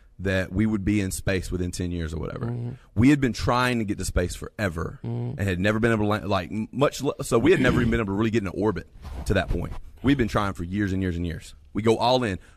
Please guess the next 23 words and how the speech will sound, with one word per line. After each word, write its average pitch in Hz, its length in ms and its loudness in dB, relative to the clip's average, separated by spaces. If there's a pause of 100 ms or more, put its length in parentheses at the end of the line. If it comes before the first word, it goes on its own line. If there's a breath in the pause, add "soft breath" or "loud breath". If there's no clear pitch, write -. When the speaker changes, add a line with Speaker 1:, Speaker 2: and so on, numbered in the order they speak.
Speaker 1:
Not 107 180 4
only 180 240 4
did 117 100 0
we, 104 280 0 (240)
within 117 220 4
the 104 60 0
time 113 280 2
frame 107 220 2
that 98 80 -2
he 101 80 0
set, 143 420 0 (220 soft breath)
were 113 120 2
we 120 180 0
able 120 260 2
to 104 80 0
get 98 280 -4
to 101 120 -2
space. - 600 -4 (480)
Russians 107 300 4
had 117 80 0
already 110 220 6
done 113 180 2
that. 98 220 -2